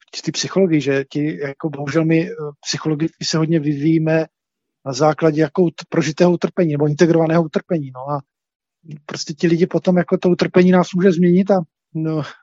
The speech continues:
může právě, jako, se otevřít, jako, pro tu masu nebo pro tu společnost, jako, jiná cesta. Ten svět nebo ten, ten život bude těžší.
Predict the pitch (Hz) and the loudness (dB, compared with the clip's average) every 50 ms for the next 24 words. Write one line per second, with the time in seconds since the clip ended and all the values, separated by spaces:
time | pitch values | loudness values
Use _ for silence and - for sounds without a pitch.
0 | - 165 _ 160 147 139 170 - - 170 160 165 160 180 180 170 - - 175 - | -20 -14 _ -6 -4 -4 0 0 2 4 4 4 6 4 4 2 0 -4 -8 -6
1 | - 185 175 - 185 175 156 170 175 - 185 160 - - 185 180 175 170 160 - | -6 -6 -4 -2 -2 -2 -2 -2 -4 -4 -8 -10 -8 -8 -8 -6 -6 -8 -12 -18
2 | _ _ _ _ _ - 170 165 - - 190 156 135 123 - - - 185 175 160 | _ _ _ _ _ 0 0 0 2 2 2 2 0 -2 -4 -2 0 2 2 2
3 | - 160 156 147 143 _ - 165 143 - - - - 151 156 151 - 175 - - | 2 0 -2 -2 -4 _ -16 -16 -14 -14 -14 -6 -4 -4 -4 -2 -4 -6 -6 -8
4 | 151 - 180 170 170 180 175 165 - - 143 - _ _ _ _ _ _ _ _ | -8 -4 -2 -2 -2 -2 -4 -8 -12 -16 -18 -20 _ _ _ _ _ _ _ _
5 | _ _ _ - 196 190 - - 180 175 190 180 226 208 196 190 - 190 185 190 | _ _ _ 2 2 2 4 6 6 6 6 4 4 2 0 2 2 2 2 2
6 | 180 - 185 185 170 151 185 196 190 180 202 240 240 - 226 175 - - - 151 | 2 2 2 2 4 6 6 4 6 6 4 4 4 4 2 2 0 -2 -4 -8
7 | 147 175 | -10 -12